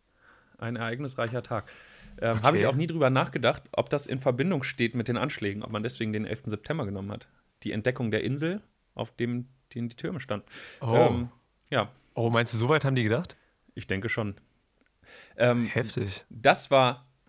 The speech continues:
Speaker 1: heute vor Jahren.
Speaker 2: Heute vor Jahren ist eigentlich ganz cool. Ist ein cooler Titel.
Speaker 1: Unsere beste und einzige Kategorie. <laughs>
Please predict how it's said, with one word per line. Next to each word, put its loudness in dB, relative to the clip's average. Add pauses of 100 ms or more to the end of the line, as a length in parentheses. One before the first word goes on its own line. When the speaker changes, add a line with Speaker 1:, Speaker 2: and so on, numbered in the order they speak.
(140)
Speaker 1:
heute 6
vor 2
Jahren. 2 (1500)
Speaker 2:
Heute 2
vor 0
Jahren 4
ist -2
eigentlich -2
ganz -2
cool. 2
Ist -2
ein -2
cooler 2
Titel. -4 (1000)
Speaker 1:
Unsere 2 (580)
beste 4
und -4
einzige -2
Kategorie. 0 (340)
<laughs> 10